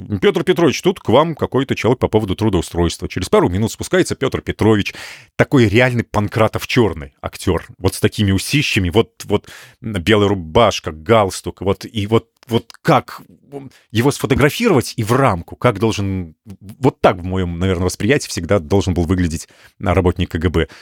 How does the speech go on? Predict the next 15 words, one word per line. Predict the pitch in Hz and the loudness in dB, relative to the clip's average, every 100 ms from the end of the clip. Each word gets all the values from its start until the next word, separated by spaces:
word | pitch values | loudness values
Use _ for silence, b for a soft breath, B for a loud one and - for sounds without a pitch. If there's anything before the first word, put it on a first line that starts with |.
| B B B B | B B B B
И | 196 | -2
потом | 190 - 156 | 0 0 0
началось | 139 147 131 | 0 0 0
какое-то | - - 123 | -2 0 2
вот | 113 113 | 2 2
это | 107 92 | 2 0
долгое, | 87 139 165 127 117 | 2 4 4 4 2
нудное. | 98 107 160 156 113 117 104 | 2 2 2 2 2 2 2
Меня | 104 139 127 | 2 0 2
вроде | 123 113 | 0 0
бы | 107 | 0
как | - - | -2 -2
уже | - | -2
там | - 110 | 0 0
опреди-, | - 104 107 | -2 -4 -6